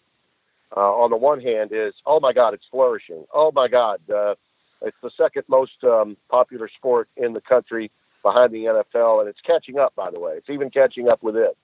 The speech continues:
But the other snapshot is, "Oh my God, it's the wild, wild west. Oh my God, they got all this money, and what are they doing with it?"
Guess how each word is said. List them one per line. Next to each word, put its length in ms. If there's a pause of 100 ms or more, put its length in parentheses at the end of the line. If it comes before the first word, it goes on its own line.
(800)
But 120
the 140
other 180
snapshot 600
is, 240 (320)
"Oh 140
my 180
God, 440
it's 200
the 80
wild, 360
wild 260
west. 420 (380)
Oh 100
my 140
God, 400
they 100
got 160
all 140
this 180
money, 280
and 100
what 100
are 60
they 100
doing 280
with 160
it?" 100